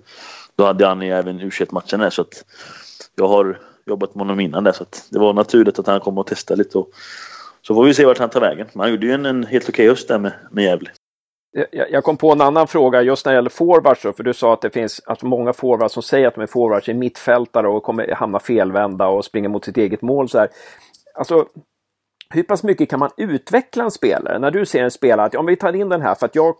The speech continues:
Speaker 2: kommer kunna utveckla honom så att han blir bra." Eh, ja, hur mycket utrymme ger det, ger du till det, till utveckling?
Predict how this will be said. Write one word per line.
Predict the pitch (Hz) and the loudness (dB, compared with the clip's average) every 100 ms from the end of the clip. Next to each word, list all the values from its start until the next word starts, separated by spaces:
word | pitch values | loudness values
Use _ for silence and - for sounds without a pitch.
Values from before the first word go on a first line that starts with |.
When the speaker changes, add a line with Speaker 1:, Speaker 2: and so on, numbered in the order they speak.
| _ | _
Speaker 2:
kommer | 170 160 | -4 -2
kunna | 165 165 | -2 -2
utveckla | 180 147 - 226 - - 139 | 0 -2 -2 -4 -4 -6 -4
honom | 113 82 82 98 | -4 -6 -12 -8
så | - | -6
att | - | -6
han | - 147 127 | -4 -6 -4
blir | 180 240 - | -4 -2 -2
bra." | - 98 67 98 - - - - | -4 -6 -4 -6 -8 -18 -20 -16
Eh, | - - - - - - - - | -10 -8 -8 -10 -12 -10 -12 -4
ja, | 147 - - - | -2 -2 -6 -6
hur | 185 | -2
mycket | 185 - 185 | -2 -2 -4
utrymme | 165 - 165 160 160 | -2 0 0 0 2
ger | 151 147 | 2 2
det, | 147 - | 0 -6
ger | - 160 151 | -4 0 0
du | 151 | 0
till | 147 | -4
det, | 160 - - - | -4 -4 -6 -6
till | - - | -6 -4
utveckling? | 135 - 185 202 - - - | -6 -4 -6 -6 -10 -14 -14